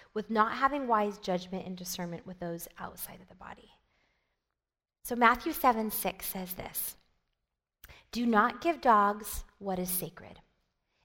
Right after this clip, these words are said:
and do not throw your pearls to pigs. If you do, they may trample them under their feet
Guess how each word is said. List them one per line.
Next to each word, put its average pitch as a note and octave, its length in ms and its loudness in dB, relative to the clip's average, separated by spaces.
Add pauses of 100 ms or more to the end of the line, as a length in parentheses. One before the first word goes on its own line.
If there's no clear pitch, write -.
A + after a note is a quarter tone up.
and G#3 140 0
do A3 120 -4
not A3 340 8
throw D4 160 2
your B3 180 0
pearls A#3 720 -2
to A3+ 100 -14
pigs. - 680 -16 (420)
If G#3 220 -10
you B3+ 120 -6
do, G#3+ 580 -4 (420)
they A3 60 2
may G#3 160 0
trample C#4 600 -6
them B3 280 -6
under G#3+ 220 -8
their A3 180 -14
feet F3+ 460 -16